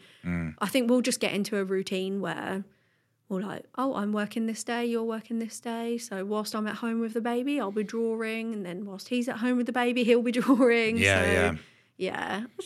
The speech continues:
Speaker 2: I think it'll actually, well, hopefully <laughs> work out pretty well.
Speaker 1: I think it gives you such purpose
Speaker 2: Yeah.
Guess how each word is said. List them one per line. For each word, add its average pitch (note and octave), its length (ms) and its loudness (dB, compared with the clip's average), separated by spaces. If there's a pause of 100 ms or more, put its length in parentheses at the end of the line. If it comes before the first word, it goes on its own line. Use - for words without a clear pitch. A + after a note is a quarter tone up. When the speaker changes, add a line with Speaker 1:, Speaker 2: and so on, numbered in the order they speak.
(160)
Speaker 2:
I F4 80 8
think - 180 4
it'll A#2 140 -2
actually, - 280 -6 (640)
well, F3+ 220 2
hopefully A#3 720 8
<laughs> D#4+ 160 6
work - 260 6
out C4 280 4
pretty A#3 280 2
well. A3 440 -2 (380)
Speaker 1:
I C#3+ 100 6
think E3 420 0
it C3+ 140 6
gives C3 240 4
you A#2 300 4
such - 600 0
purpose - 800 0
Speaker 2:
Yeah. G#3 520 -2